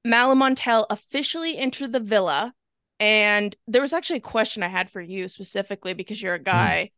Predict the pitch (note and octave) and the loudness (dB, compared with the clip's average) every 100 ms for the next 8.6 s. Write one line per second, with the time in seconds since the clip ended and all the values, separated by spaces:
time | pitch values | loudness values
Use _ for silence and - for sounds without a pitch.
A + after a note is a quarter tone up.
0 | - G#3+ F#3 D#3+ F#3 - - - _ G#3 | -8 -2 0 0 -4 -10 -20 -20 _ 2
1 | G3+ F#3+ F3+ - A#3 G#3+ B3+ D#4 F#4+ A4 | 4 2 -2 -2 -2 2 2 2 2 2
2 | G#4 C#4 B3 A#3 C4+ D4 C4+ F#3+ G3 F3 | 0 0 0 2 0 0 -2 0 0 0
3 | F3+ - _ - A#3 A3 - A3 A#3+ A3+ | -2 -6 _ -4 -2 -2 -2 -2 -2 -2
4 | G3 G3 F3+ F3 - _ _ _ _ - | -2 2 4 4 0 _ _ _ _ -10
5 | - G3+ G3 F#3+ G#3 G#3+ G#3+ A3 A3+ A3+ | -2 4 4 4 0 0 4 4 2 0
6 | G3 F#3+ F#3 F#3 - C#3 - A#3 A#3+ C#4 | -2 0 2 2 0 -2 -2 0 0 0
7 | D4 - D#4 D#4 - A3+ D4 F#4+ C#4 B3 | -4 -2 -2 0 0 0 2 0 2 4
8 | F#3 - G#3+ G#3 F#3 G3 | 4 2 0 0 -2 -6